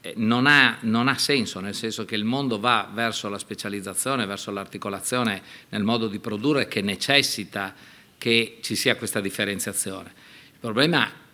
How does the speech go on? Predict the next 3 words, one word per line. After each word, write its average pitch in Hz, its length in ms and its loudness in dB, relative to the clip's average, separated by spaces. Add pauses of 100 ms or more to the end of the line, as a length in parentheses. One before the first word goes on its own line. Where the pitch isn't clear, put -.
(160)
è 117 280 0
regolamentarlo 95 1160 -2
sicuramente. 95 840 -10